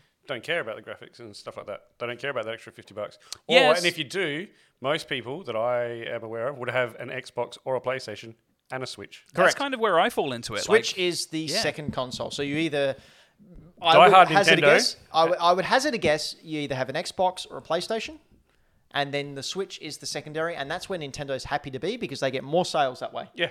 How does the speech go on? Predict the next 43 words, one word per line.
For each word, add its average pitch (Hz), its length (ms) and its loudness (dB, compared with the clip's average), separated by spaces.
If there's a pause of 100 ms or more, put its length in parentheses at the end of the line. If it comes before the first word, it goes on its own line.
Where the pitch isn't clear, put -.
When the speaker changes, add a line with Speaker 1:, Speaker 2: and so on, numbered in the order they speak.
Speaker 2:
Yeah. 147 200 0 (320)
Speaker 1:
Yeah, 170 160 -2 (180)
absolutely. 147 300 -8
Speaker 2:
That's 147 140 0
Speaker 3:
It's 156 80 2
Speaker 2:
how 147 100 6
I 139 60 8
Speaker 3:
easy. 131 80 0
Speaker 2:
went. 131 100 2
Speaker 1:
They're 156 60 4
not 175 140 4
competing 151 460 -6
with 135 140 -8
one 139 240 -4
to 127 80 -16
be 135 280 -6 (120)
Speaker 2:
Yeah. - 160 2
Speaker 1:
the 147 160 6
other 143 360 4
console. 139 300 -2
Speaker 3:
And 165 160 2
Speaker 1:
and 170 140 -4
Speaker 3:
Nintendo 190 320 2
have 160 240 0
the 160 100 0
I 143 140 6
P 147 240 -4
that 139 140 -6
they 127 120 -4
can 131 240 -8
do 80 160 -12
that - 240 -10 (140)
Speaker 1:
Mm. 147 240 -8
Speaker 3:
because 131 380 -6
they 123 120 -4
have 143 160 0
our 160 140 2
nostalgia, 131 520 -8
they 120 120 -8
have 127 160 -4
our 139 100 0
childhood 139 380 -4
memories, 117 540 -14